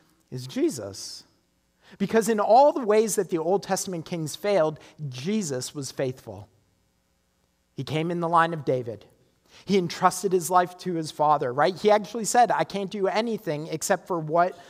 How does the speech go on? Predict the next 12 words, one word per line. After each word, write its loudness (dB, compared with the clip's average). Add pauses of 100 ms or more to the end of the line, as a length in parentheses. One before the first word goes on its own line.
(120)
the -2
Father 4
tells -2
me." -14 (500)
He 4
prayed, 4
"Not 4
my 8
will 2
be -2
done, 2
but 2